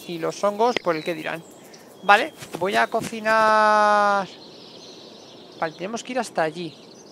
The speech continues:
Pero quiero ir primero. Tengo que ir hasta la presa.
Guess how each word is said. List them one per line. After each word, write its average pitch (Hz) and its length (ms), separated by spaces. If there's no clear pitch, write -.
Pero 160 240
quiero 214 240
ir 240 180
primero. 220 440
Tengo 175 140
que 208 60
ir 220 60
hasta 202 180
la 160 140
presa. 165 300